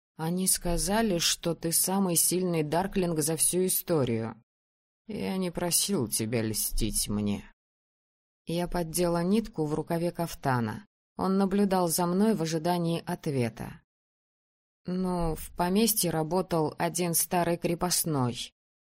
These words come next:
"Продолжай. Расскажи мне". "Он, он сказал, что дарклинги рождаются без души,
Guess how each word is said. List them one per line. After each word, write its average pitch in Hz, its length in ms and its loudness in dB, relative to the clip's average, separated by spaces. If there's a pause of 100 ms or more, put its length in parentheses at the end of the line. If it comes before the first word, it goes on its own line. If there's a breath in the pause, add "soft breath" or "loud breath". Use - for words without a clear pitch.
(460)
"Продолжай. 185 1080 -2 (400)
Расскажи 123 680 -4
мне". 127 420 -4 (840)
"Он, 190 640 0 (300)
он 202 160 4
сказал, 202 480 2
что 165 360 0
дарклинги 165 680 0
рождаются 170 600 0
без 170 240 0
души, 156 640 0